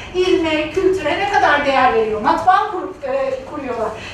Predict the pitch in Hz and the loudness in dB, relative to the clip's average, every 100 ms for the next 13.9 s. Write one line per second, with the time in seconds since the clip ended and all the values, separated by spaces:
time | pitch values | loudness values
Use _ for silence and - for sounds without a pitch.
0 | 320 330 339 392 392 392 381 370 370 370 | 0 2 4 2 4 4 4 0 -2 -2
1 | 330 339 359 349 339 339 - 359 392 359 | 0 2 2 0 -2 -6 -4 -6 -4 -4
2 | 339 311 311 330 320 349 349 311 302 285 | -4 -6 -6 -6 -6 -6 -6 -4 -4 -2
3 | 294 - 339 302 254 262 269 330 415 320 | -2 0 4 4 2 -4 -6 -6 -4 -2
4 | 240 220 220 277 262 254 220 226 220 214 | -2 -2 -4 -8 -8 -6 -4 -4 -4 -4
5 | 214 202 - - - - - - - - | -8 -12 -12 -14 -16 -16 -16 -16 -14 -14
6 | - 339 427 440 453 427 427 415 415 440 | 0 4 4 2 -2 -2 0 2 2 0
7 | 427 - - - - - - - - - | 0 -12 -18 -18 -16 -16 -16 -16 -16 -14
8 | 285 339 415 427 381 370 392 403 403 - | -4 -2 -2 -4 -2 -2 -2 -2 -4 -6
9 | - 359 359 - 359 392 381 381 370 370 | -2 -2 0 0 -2 -2 -2 4 4 4
10 | 359 370 359 330 330 339 339 339 349 370 | 2 2 -2 -4 -4 -4 -4 -4 -4 -6
11 | 349 359 349 370 330 349 - - - 320 | -4 -2 -2 -2 0 0 -4 -12 -10 0
12 | 349 370 370 370 370 370 330 403 - 330 | 2 2 -2 -4 -4 0 2 0 2 2
13 | 320 339 359 349 - 330 320 320 330 | 2 2 4 4 0 -2 -2 0 -2